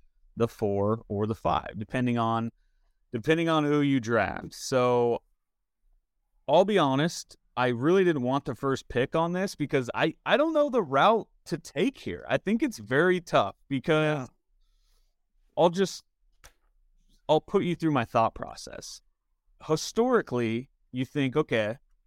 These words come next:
Bill Self with two point guards, great, right? That's, so you, you think of those guys, the former point guard legends that we've had here. But then you start to think, okay, but Bill's kinda transitioned into a one point guard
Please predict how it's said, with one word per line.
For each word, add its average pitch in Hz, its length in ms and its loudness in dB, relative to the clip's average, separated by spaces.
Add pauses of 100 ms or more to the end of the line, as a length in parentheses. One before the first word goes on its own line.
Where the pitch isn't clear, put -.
(460)
Bill 139 180 2
Self 139 420 2
with 120 180 -6
two 143 220 -2
point 139 280 -2
guards, 127 380 2
great, 120 520 -2
right? 117 360 0
That's, 127 260 -2
so - 180 -4
you, 131 280 -2 (200)
you 139 160 -4
think 170 240 -2
of 147 80 4
those 143 260 2
guys, 107 380 -2
the 117 100 -2
former 143 380 -6
point 139 300 -4
guard 127 260 2
legends 113 520 0
that 113 100 0
we've 110 200 -2
had 107 280 0
here. - 260 -8 (380)
But 131 100 -4
then 196 120 0
you 190 80 0
start 151 240 2
to 139 80 -2
think, 135 180 -2
okay, 131 380 0 (140)
but 147 420 4
Bill's 135 280 -2
kinda 139 240 -2
transitioned 123 760 -2
into 117 460 -2
a 104 360 0 (420)
one 127 320 0
point 131 300 0
guard 117 460 4